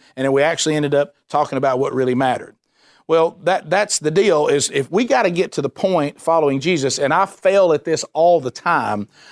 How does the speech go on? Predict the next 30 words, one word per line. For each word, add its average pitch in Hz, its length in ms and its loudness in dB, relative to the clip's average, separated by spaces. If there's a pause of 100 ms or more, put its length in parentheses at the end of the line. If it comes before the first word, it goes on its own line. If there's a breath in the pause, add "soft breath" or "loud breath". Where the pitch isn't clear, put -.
(120)
but 139 140 -2
you 151 80 -4
know 165 140 2
what? 170 240 2
That 165 160 0
doesn't 156 240 0
mean 156 120 0
I'm 139 120 0
gonna 123 100 -4
continue 135 440 -4
to 104 80 -6
fail 95 280 -6
at 76 160 -12
it. - 120 -20
Somebody 147 280 -4
say 139 220 0
amen 131 180 -2
to 131 60 -4
that. 139 180 -2 (160 loud breath)
You - 140 0
know, 262 40 2
just 339 220 0
'cause 254 220 -2
we're 247 60 -2
not 190 180 0
doing 165 200 0
well 175 240 2
in 139 120 -4
an 147 40 -2
area, 160 400 0